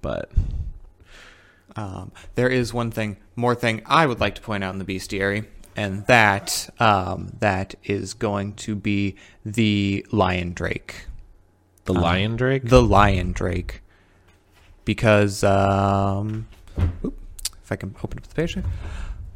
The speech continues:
Speaker 2: Look how adorable he is.
Speaker 1: Okay. That isn't a
Speaker 2: Yeah, see?
Speaker 1: The Lion Drake is very adorable.
Speaker 2: Yes.
Speaker 1: I,
Speaker 2: I, I love him dearly.
Speaker 1: if you have a copy, open it up.
Speaker 2: To two oh seven.
Speaker 1: Two oh seven.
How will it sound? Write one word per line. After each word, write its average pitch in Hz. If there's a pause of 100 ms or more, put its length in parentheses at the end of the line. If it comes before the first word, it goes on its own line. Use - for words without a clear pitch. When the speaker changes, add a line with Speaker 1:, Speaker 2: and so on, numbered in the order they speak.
(560)
Speaker 2:
Look -
how 170
adorable 135
he 113
is. 95 (800)
Speaker 1:
Okay. - (680)
That 92
isn't 92
a 82 (220)
Speaker 2:
Yeah, 85
see? 101
Speaker 1:
The 135
Lion 127
Drake 120
is 104
very 101
adorable. 90 (300)
Speaker 2:
Yes. - (680)
Speaker 1:
I, 95 (200)
Speaker 2:
I, 113
I 110
love 110
him 147
dearly. 107 (220)
Speaker 1:
if 107
you 113
have 107
a 98
copy, 95
open 87
it 87
up. 76
Speaker 2:
To -
two 110
oh 98
seven. -
Speaker 1:
Two 95
oh 87
seven. 57